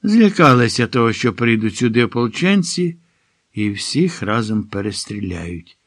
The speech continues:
пояснила жінка. "Ти б бачила, як мене штурляли кулаками у плечі, шарпали за одяг, волосся, намагалися вчепитися в шию і задушити, як погань.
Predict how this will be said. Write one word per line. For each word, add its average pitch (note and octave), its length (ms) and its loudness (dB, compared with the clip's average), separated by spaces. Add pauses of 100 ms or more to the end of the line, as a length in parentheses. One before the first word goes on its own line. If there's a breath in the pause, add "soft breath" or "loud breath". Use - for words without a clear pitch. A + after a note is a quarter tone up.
(160)
пояснила F2+ 600 -10
жінка. F2 400 -12 (560)
"Ти D3+ 180 -2
б C#3 40 -4
бачила, A2 640 -4
як A#2+ 340 -2
мене A#2+ 300 2
штурляли B2 800 0
кулаками B2 640 2
у A#2+ 100 0
плечі, A2+ 680 -6 (540)
шарпали C#3 680 2
за C3 180 4
одяг, B2+ 480 4
волосся, B2+ 720 2 (580)
намагалися C#3 760 4
вчепитися C#3+ 760 0
в C3+ 100 -2
шию D3 500 4 (440)
і C3 160 2
задушити, A#2+ 920 0
як G#2 220 -6
погань. F2+ 480 -10